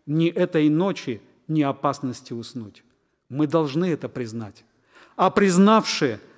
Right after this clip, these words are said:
мы должны смириться и крепко ухватиться за нашего Господа, который один оживляет церковь свою,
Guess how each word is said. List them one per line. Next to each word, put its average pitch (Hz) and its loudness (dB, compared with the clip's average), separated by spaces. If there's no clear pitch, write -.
мы 160 4
должны 180 4
смириться 175 0
и 190 -2
крепко 202 2
ухватиться 190 2
за 165 0
нашего 170 2
Господа, 143 2
который 190 4
один 165 2
оживляет 170 4
церковь 185 0
свою, 120 -8